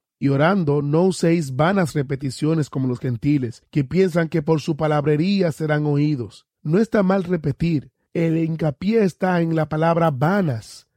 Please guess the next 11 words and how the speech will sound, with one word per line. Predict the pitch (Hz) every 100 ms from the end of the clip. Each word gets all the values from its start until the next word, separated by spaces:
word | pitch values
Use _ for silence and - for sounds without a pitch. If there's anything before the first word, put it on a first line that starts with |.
| -
Está | 160 143 202 214
en | 202
que | 185
usemos | 170 190 190 147
vanas | 180 208 175
repeticiones | 175 165 156 - 185 202
de | 160
la | 160
oración, | 151 139 - 185 226 156 - -
es | 220
decir, | 208 180 208 175